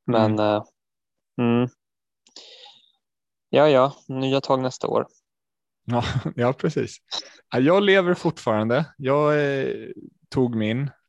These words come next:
Speaker 2: eh, ganska rejält. Han tog bara trettionio poäng som det ser ut. Han får in, ja, ett par till. Men så, så det hamnade Johan Larsson i backlinjen. Det är jobbigt.
Speaker 1: Mm.
Speaker 2: Så att, eh,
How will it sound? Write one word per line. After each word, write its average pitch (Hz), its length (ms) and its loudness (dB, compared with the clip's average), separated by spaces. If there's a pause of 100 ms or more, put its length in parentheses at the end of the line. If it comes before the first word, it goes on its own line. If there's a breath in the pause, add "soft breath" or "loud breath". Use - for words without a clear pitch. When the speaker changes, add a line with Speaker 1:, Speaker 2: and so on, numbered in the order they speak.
(160)
Speaker 2:
eh, 120 380 -4
ganska 113 480 0
rejält. 110 460 0
Han 117 120 -6
tog 131 180 -4
bara 120 140 0
trettionio 107 580 -4
poäng 117 320 -2
som 110 180 -6
det 110 80 -6
ser - 160 -4
ut. - 280 -6 (580)
Han 120 120 -4
får 123 200 0
in, 113 380 0
ja, 113 260 2
ett 104 120 -6
par 107 120 -4
till. - 220 -12 (800 loud breath)
Men 120 260 0
så, - 240 -8
så - 140 -2
det 120 220 2
hamnade 113 400 -6 (220)
Johan 107 400 -4
Larsson 110 420 -4
i 95 40 -10
backlinjen. - 560 -10 (300)
Det - 100 -6
är 143 40 2
jobbigt. - 380 -4 (1040)
Speaker 1:
Mm. 135 260 2 (360)
Speaker 2:
Så 127 60 -4
att, - 200 -8
eh, 117 60 2